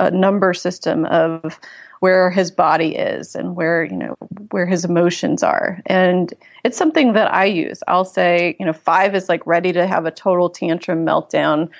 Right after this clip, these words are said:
One is, like, not responsive at all, just kind of, like, not even there. So three is kind of humming along perfectly. And I'll say, you know, "My body is at a four and a half. I am ready to,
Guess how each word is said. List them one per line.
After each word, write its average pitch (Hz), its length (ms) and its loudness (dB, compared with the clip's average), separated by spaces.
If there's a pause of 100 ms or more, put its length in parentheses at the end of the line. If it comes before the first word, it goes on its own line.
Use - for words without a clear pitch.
(100)
One 175 460 2
is, 160 160 0
like, 165 360 0 (360)
not 180 320 2
responsive 170 640 -2
at - 80 0
all, - 180 2
just - 220 -14
kind - 180 -6
of, - 180 -8
like, - 240 -4 (360)
not 170 260 2
even 151 140 0
there. - 180 -4 (120)
So 202 140 -2 (140)
three 208 260 2
is 180 120 0
kind 175 180 -2
of 160 60 -2
humming 185 240 0
along 160 300 2
perfectly. - 600 -4 (380)
And 240 100 2
I'll 269 100 2
say, 269 320 2
you 185 80 -4
know, 180 80 0
"My 185 220 0
body 233 320 2
is 185 160 -2
at 180 100 2
a 170 60 -2
four 196 240 -2
and 196 80 -2
a 196 60 -4
half. 180 340 -2
I 226 120 2
am 202 180 -2
ready 190 240 0
to, 185 260 2